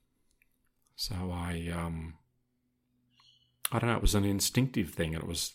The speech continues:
quite surreal, Paul, because I went over to the, uh, to the workshop, and most garages back in the nineteen eighties had workshops attached to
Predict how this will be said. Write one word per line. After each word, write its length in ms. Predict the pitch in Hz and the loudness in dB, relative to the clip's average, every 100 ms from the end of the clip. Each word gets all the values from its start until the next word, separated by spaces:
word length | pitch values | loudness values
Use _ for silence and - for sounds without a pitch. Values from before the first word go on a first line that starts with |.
| _ - | _ -4
quite 280 | 113 180 | -2 0
surreal, 520 | - - 82 95 113 - | 0 0 0 2 0 -2
Paul, 240 | 78 80 | -2 -2
because 300 | 90 90 - | -2 -4 -2
I 120 | 95 | -2
went 200 | 92 92 | 0 2
over 240 | 92 92 85 | 2 2 0
to 200 | - 87 | -2 0
the, 300 | 87 85 82 | 0 -2 -2
uh, 140 | 80 80 _ _ _ _ _ _ _ _ _ _ _ _ _ _ | -4 -8 _ _ _ _ _ _ _ _ _ _ _ _ _ _
to 100 | - | -10
the 140 | 90 87 | -4 2
workshop, 640 | 92 110 127 - 82 - - | 6 6 6 0 -2 -6 -12
and 280 | 98 90 82 - 104 | -6 -4 -4 -8 0
most 420 | 101 104 95 - | 6 6 4 0
garages 600 | 95 90 90 87 78 78 | 0 0 0 0 -2 -2
back 220 | 90 85 | -2 -2
in 100 | 90 | -2
the 60 | 87 | 0
nineteen 380 | 90 90 95 | 2 2 2
eighties 340 | 90 90 85 - | 2 2 0 0
had 140 | 87 | 0
workshops 720 | 87 92 - - 92 - - - | 2 2 2 2 0 0 0 2
attached 720 | - - - - - - - - | -2 -2 -4 -2 -2 -4 -6 -2
to 400 | 95 90 87 | 2 2 2